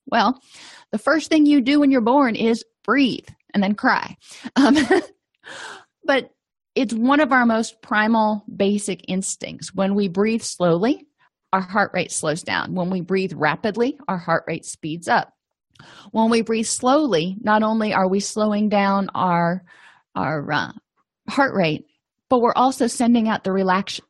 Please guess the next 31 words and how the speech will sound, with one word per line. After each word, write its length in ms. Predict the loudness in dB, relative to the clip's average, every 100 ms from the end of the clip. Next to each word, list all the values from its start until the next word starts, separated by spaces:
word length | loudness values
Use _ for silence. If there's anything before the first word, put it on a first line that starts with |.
| -6
relaxation 800 | -2 0 -2 -4 -4 -4 -4 -4
response 600 | -4 -4 -4 -4 -8 -12
to 120 | -8
the 80 | -2
body, 440 | 0 0 -4 -10 _ _ -20 -20 -20 _ _
which 180 | -6 -6
helps 420 | -2 0 0 -2 -20 -14
quiet 600 | -2 0 2 0 -4 _
the 120 | -10
chatter. 540 | -4 -2 0 -2 -8 -12 _ _ _ _ _ _ _ _ _ _ _
One 260 | -2 0 2
of 80 | 2
the 140 | 2
activities 640 | 2 0 0 0 0 -2
is 120 | -4 -4
just 180 | -4
taking 320 | 0 0 -2 -6 _
a 240 | 0 2 0
deep, 420 | 0 -2 -2 -6
full 300 | _ 0 2
breath. 540 | 4 2 2 -4 -18 _ _ -2
Abdominal 560 | 0 4 4 4 2
breathing 360 | 2 2 2 0
signals 380 | 0 -2 0 -2
the 80 | 0
brain 220 | 0 -2
to 60 |
slow 280 | -4 0 0
down 320 | 2 2 2 0
and 140 | -4
relax. 560 | 0 0 0 -4 -18